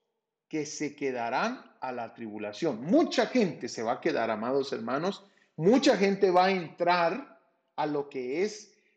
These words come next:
esta, este, esta parte de la última semana de la profecía de Daniel. Y, amado hermano,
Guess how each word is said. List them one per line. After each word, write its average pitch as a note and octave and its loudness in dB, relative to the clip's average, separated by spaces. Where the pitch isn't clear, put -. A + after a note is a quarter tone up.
esta, E3 -4
este, E3 -6
esta D3+ -4
parte F3 0
de D3 0
la A#2+ -4
última E3+ -4
semana C#3+ -4
de D3+ 0
la C3+ -2
profecía C3+ -2
de D3 4
Daniel. E3+ -4
Y, E3+ 4
amado F3+ 6
hermano, G#3 0